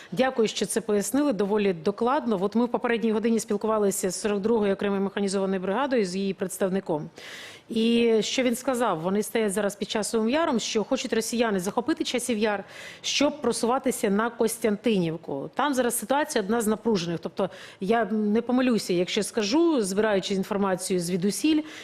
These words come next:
що у нас бої за Покровськ, е, зараз, е, дуже напружена ситуація, жорстка, що наступ на Костянтинівку росіяни не припиняють. І от, е, там, де річка Вовча, це якраз Харківщина,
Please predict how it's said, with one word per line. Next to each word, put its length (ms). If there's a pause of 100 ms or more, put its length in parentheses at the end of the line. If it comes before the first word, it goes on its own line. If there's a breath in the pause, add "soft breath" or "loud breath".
що 240
у 40
нас 220
бої 300
за 160
Покровськ, 680
е, 240
зараз, 600
е, 120
дуже 320
напружена 440
ситуація, 500
жорстка, 540 (280 loud breath)
що 200
наступ 400
на 100
Костянтинівку 960
росіяни 600
не 140
припиняють. 720 (420 loud breath)
І 140
от, 300
е, 200
там, 260
де 100
річка 320
Вовча, 340
це 160
якраз 360
Харківщина, 720